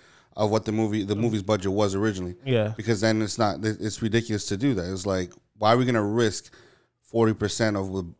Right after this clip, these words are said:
Speaker 1: of an additional budget for that movie? You know, like, that's, that's their threshold.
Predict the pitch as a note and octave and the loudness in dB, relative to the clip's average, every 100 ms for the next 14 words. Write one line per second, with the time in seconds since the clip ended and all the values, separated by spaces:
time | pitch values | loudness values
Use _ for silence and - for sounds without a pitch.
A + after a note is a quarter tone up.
0 | _ _ - G2 G2 G#2+ G#2 G2+ F#2 B2+ | _ _ -8 -6 -2 -2 -2 -4 2 4
1 | G#2+ G2+ - - - G2+ G2 G2+ A#2+ A2 | 4 0 -4 -20 -8 0 0 2 0 0
2 | F#2+ F2+ - _ _ _ _ _ _ G#2+ | -2 -4 -10 _ _ _ _ _ _ -4
3 | G2+ F#2+ G2+ G2+ G#2+ G#2+ A2+ A2 A#2+ G2+ | -2 0 -2 0 0 2 2 2 2 2
4 | A#2 G#2 E2+ E2 | 2 2 -2 -10